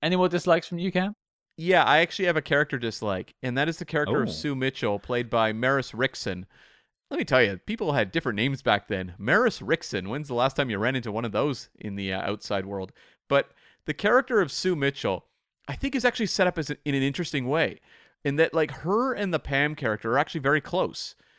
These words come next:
Speaker 1: Mm.
Speaker 2: And I was, like, making notes, like, is Sue gonna be kind of the Achilles heel of Pam? Like, for all that she's doing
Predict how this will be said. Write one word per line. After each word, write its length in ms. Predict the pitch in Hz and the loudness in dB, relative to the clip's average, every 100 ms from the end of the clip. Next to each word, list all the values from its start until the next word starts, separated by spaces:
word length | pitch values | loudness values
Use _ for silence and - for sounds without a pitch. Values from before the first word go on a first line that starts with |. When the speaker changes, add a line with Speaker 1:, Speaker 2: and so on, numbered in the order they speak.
| _ - | _ -10
Speaker 1:
Mm. 300 | 92 113 131 - | -6 -6 -8 -4
Speaker 2:
And 400 | 127 139 135 131 - | 0 2 0 -2 0
I 100 | 147 | 0
was, 140 | 143 | 2
like, 220 | 143 123 | 0 -2
making 300 | 143 156 151 | -4 -4 -2
notes, 280 | 131 202 - | 0 0 0
like, 240 | 123 110 - - | -2 -4 -6 -4
is 200 | 156 156 | -2 -2
Sue 280 | - 170 | -4 -4
gonna 200 | 156 151 | -2 -2
be 140 | 127 135 | -2 -4
kind 180 | - 147 | -2 -2
of 100 | 123 | 0
the 120 | 131 | -2
Achilles 480 | - - 160 139 - | -2 -2 -2 -2 -4
heel 360 | 151 160 98 | 0 2 2
of 200 | - 113 | 0 -4
Pam? 340 | - 165 147 95 | -4 -2 -2 0
Like, 260 | 104 104 - - - _ _ _ - | -2 -2 -8 -20 -20 _ _ _ -8
for 220 | 131 - | -4 4
all 200 | 139 165 | 4 4
that 100 | 165 | 0
she's 160 | 147 127 | -6 -4
doing 540 | 147 143 139 131 123 | 0 2 2 0 -6